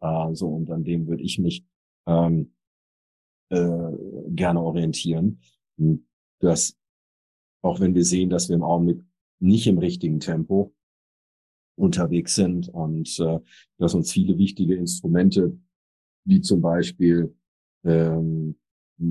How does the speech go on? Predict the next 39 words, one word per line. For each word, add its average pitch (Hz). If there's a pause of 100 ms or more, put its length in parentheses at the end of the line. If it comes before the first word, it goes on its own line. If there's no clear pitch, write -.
(220)
ja, 90 (260)
der 95
Multilateralismus 92
gerade, 85 (360)
ähm, 85
aus 82
den 82
Händen 95
gleitet. 80
Wir 82
glauben, 82
hm, 80
zweitausendfünfzehn 82
nach 82
Paris, 85
dass 85
wir, 80 (420)
äh, 80 (100)
da 78
einen 80
anderen 87
Weg 90
beschreiten 80
würden. 80 (260)
Wir 80
hatten 80
auch 87
geglaubt, 82
dass 82
wir 80
zweitausendneunzehn 80
zwanzig, 87
als 80
es -
den 80
European 80
Green 87
Deal 85
gab, 82